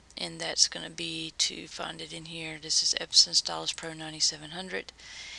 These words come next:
And with the ninety-seven hundred and the seventy-seven hundred, you get two profiles.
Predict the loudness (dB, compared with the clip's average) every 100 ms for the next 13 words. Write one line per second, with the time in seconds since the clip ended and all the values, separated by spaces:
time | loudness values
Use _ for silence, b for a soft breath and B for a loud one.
0 | B -2 0 0 -2 -10 2 6 8 6
1 | 2 8 10 10 10 10 6 0 0 0
2 | 0 4 4 4 0 2 2 2 -6 -6
3 | -8 -12 -10 -10 2 2 2 -2 -2 -2
4 | 0 -2 0 0 2 2